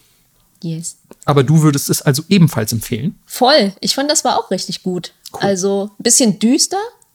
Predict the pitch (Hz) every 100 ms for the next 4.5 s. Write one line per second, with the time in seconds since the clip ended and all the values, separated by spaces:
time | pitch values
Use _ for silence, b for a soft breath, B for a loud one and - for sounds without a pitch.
0 | _ _ _ _ 151 - 214 208 143 151
1 | 127 156 139 139 135 160 135 - 147 135
2 | 131 131 - 120 143 - 139 131 - 123
3 | 110 143 - 104 117 196 185 180 165 160
4 | - 151 175 87 -